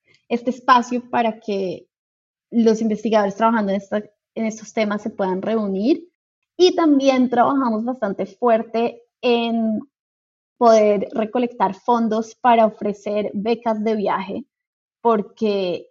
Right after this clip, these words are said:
eh, la cantidad de, de fondos para viajar a conferencias no siempre es tan grande en las universidades en países en vía de desarrollo.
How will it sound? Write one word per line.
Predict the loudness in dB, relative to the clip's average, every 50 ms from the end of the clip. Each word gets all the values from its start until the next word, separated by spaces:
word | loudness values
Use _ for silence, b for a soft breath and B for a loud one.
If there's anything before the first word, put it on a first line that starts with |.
| _ _ -6
eh, | -4 -2 -2 -2 -2 -2 -2
la | -2 -2 -2 0
cantidad | 2 2 2 2 0 -2 -4 -2 0 2 2 4 4 2 2 0 -4 -8
de, | -10 -8 -6 -4 -2 -2 -2 -2 -4 -4 -6 -6 -8 -10 -12 -14 _ -6
de | -2 -2 -2 -2
fondos | -2 0 0 0 2 2 2 0 0 -2 -4 -6 -10 -16 _ _ 0
para | 2 2 4 2 2
viajar | 2 2 0 0 0 -2 -2
a | -2 -4
conferencias | -8 -8 -8 -6 -4 -4 -4 -4 -4 -6 -6 -4 -4 -4 -4 -6 -8 _ _ _ -2
no | 2 2 4 4 2 2 0
siempre | -2 -2 -4 -2 -2 -2 -4 -4 -4 -2 -2 -2 -2 -4 -6 _
es | 0 2 4 4 4 2 0 -4 -6 _ _ _ _ _ _
tan | 0 2 2 2 2
grande | 2 2 2 2 0 0 0 -2 -2 -4 -6 _ _ _
en | -6 -4 -4 -2 -2 -2 0 0 0 -2 -2 -2
las | 0 0 0 2
universidades | 2 2 2 2 0 -2 -2 0 0 2 2 2 2 2 2 2 0 -2 _ _
en | -4 -4 -2 -2 -2 -4 -2
países | -2 -2 -2 -2 -2 -2
en | -2 -2
vía | 0 0
de | -2
desarrollo. | -2 -4 -4 -4 -4 -4 -4 -6 -6 -8 -10